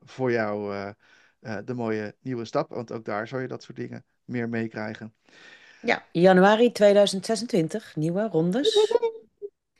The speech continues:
Speaker 1: Nieuwe ronde,
Speaker 2: <laughs>
Speaker 1: nieuwe kansen, maar vol is vol, dus wacht
Speaker 2: In
Speaker 1: niet te
Speaker 2: januari
Speaker 1: lang.
Speaker 2: tweeduizend zevenentwintig waarschijnlijk ook weer.
Speaker 1: <laughs>
Speaker 2: Dus, dus, dus je maakt nog een kans als het vol is.
Speaker 1: <laughs> Het komt vast goed. <laughs>
Speaker 2: Ja, dat denk ik ook wel.
Speaker 1: En neem in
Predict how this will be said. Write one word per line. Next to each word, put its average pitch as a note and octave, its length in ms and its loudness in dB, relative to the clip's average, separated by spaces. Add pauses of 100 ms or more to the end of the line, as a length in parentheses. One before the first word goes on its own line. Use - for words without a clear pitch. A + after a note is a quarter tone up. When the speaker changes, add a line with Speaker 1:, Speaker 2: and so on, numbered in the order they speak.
(260)
Speaker 1:
Nieuwe F#3+ 200 6
ronde, F#3+ 200 8
Speaker 2:
<laughs> - 20 4
Speaker 1:
nieuwe G3 180 6
kansen, A3 560 6
maar G3 460 4
vol G3 220 2
is F3 80 0
vol, A2 300 0
dus C3 360 0
wacht - 320 -4
Speaker 2:
In A#2 140 0
Speaker 1:
niet D3+ 40 6
te E3+ 100 6
Speaker 2:
januari E3 280 8
Speaker 1:
lang. - 20 4
Speaker 2:
tweeduizend D3 460 4
zevenentwintig C3 760 0
waarschijnlijk A#2 420 -4
ook F3 240 4
weer. D4 260 4 (1040)
Speaker 1:
<laughs> - 500 -4
Speaker 2:
Dus, D3+ 400 2
dus, F#3 280 0 (140)
dus F#3 160 4
je F#3+ 60 6
maakt F#3+ 160 6
nog G3 120 0
een G3+ 120 -2
kans - 540 -2
als C3+ 100 -10
het C3+ 140 -12
vol - 320 0
is. - 320 2
Speaker 1:
<laughs> - 100 -10
Het - 280 -8
komt - 180 0
vast D3 180 2
goed. G2+ 360 -8
<laughs> - 540 -10 (200)
Speaker 2:
Ja, D3+ 220 2
dat C#3+ 120 2
denk C#3+ 140 0
ik C3 180 -8
ook F#2 140 -2
wel. - 300 -8 (480)
Speaker 1:
En B2 140 4
neem B2+ 120 6
in B2+ 60 2